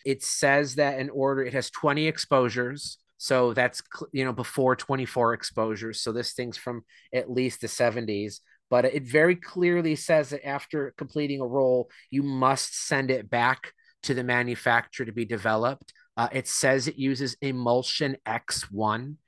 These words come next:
which who knows what that is. If I had to guess, this probably is using some type of cinema film. What was that lab in Seattle that sold all their own film, but it was actually just e-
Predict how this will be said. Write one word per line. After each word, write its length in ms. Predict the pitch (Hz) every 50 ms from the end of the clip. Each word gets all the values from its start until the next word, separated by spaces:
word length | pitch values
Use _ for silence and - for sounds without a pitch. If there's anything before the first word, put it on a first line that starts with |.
| _ _
which 160 | - - -
who 180 | - - 123 123
knows 300 | 117 117 117 117 110 -
what 140 | 120 104 -
that 220 | 113 107 107 101
is. 280 | 104 104 110 113 110 - - - - - _ -
If 200 | 127 - - 123
I 120 | 123 127
had 220 | 120 139 135 113
to 60 | 123 110
guess, 580 | 92 - - 113 113 123 131 - - - - - _ _ _ _ _
this 160 | - 123 -
probably 520 | - - _ - 131 131 139 131 139 131 127
is 120 | 120 110
using 300 | 120 123 107 110 117 104
some 220 | - - 123 113 107
type 260 | - 120 113 - -
of 80 | 101
cinema 380 | - - - 110 110 117 120 117
film. 420 | - - 131 127 131 135 143 156 - _ _ _
What 140 | - 147 156
was 160 | 175 170 -
that 200 | 202 185 180 156
lab 300 | 151 156 151 156 160 147
in 80 | 156 143
Seattle 800 | - - - 160 139 135 135 135 131 131 127 120 110 104 101 - -
that 200 | 123 120 123 -
sold 460 | - - - 131 123 120 123 120 107 -
all 220 | 123 127 123 120
their 200 | 117 123 120 123
own 200 | 123 120 117 113
film, 460 | 104 - - 127 120 120 120 123 123
but 100 | 110 113
it 80 | 120 117
was 120 | 117 95
actually 360 | 127 120 113 - - - 123 104
just 200 | 117 110 - -
e- 160 | 120 120